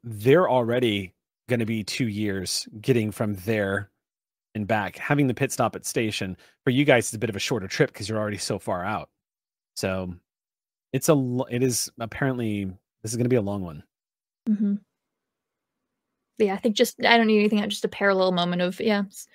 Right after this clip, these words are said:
Speaker 1: Mm-hmm.
Speaker 2: just has to, like, what kind of, that's a shocking amount of time. <laughs>
Speaker 1: Yeah. And also to give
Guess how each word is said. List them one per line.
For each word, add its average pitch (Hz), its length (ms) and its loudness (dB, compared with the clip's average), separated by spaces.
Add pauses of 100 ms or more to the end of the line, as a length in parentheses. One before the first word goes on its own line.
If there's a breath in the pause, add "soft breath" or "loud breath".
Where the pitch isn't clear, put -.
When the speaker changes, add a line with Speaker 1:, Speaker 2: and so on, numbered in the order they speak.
(1200 soft breath)
Speaker 1:
Mm-hmm. 104 120 -4
Speaker 2:
just 247 160 2
has - 200 0
to, 226 80 2
like, 208 360 4 (240)
what 214 300 -2 (840)
kind 208 220 2
of, 196 60 4
that's 208 160 0
a 214 40 -2
shocking 180 540 0
amount 185 180 -2
of 180 80 -8
time. 165 280 -4 (180)
<laughs> 214 260 -4 (560)
Speaker 1:
Yeah. 131 160 8 (460)
And 143 340 6 (380)
also 165 280 10
to 127 160 0
give 123 320 2